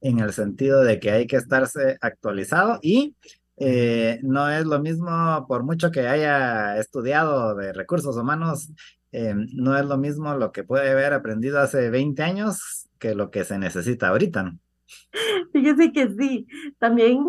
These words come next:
Speaker 2: recuerdo de un caso de, de una participante que me decía, Mire, eh, pues yo tengo eh, tengo su-, sus títulos, ¿no? Sus títulos universitarios y todo, y pensé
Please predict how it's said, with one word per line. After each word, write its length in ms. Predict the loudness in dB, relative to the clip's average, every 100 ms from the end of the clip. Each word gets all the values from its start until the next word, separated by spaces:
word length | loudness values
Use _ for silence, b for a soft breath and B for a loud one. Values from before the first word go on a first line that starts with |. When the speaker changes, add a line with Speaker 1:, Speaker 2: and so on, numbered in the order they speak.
| -2
Speaker 2:
recuerdo 680 | -2 -2 0 0 0 2 2
de 140 | 2 2
un 160 | 0
caso 460 | 0 -2 -2 -2 0
de, 320 | 0 0 -4
de 120 | -4
una 220 | -4 -4 -2
participante 680 | -2 -2 -4 -2 -2 -4
que 100 | 0
me 120 | 0 2
decía, 420 | 0 -2 -2 2
Mire, 500 | 2 2 2 0 -4
eh, 100 | -6 -6
pues 200 | -8 -6
yo 180 | -4 -4
tengo 560 | -4 -4 0 2 2 0 B _ _ -6
eh, 500 | -4 -2 0 -2 -4
tengo 420 | -2 0 2 0 -2
su-, 280 | -4 -4
sus 280 | -2 -4 0
títulos, 560 | 4 4 4 2 -2 2
¿no? 280 | 4 4 2
Sus 160 | -6
títulos 380 | -8 -6 -4 -2
universitarios 760 | 0 2 0 -4 -8 -4 -4 -4
y 80 |
todo, 340 | 0 2 2 0 _ _ _ _
y 140 | -4
pensé 460 | 2 2 2 2 0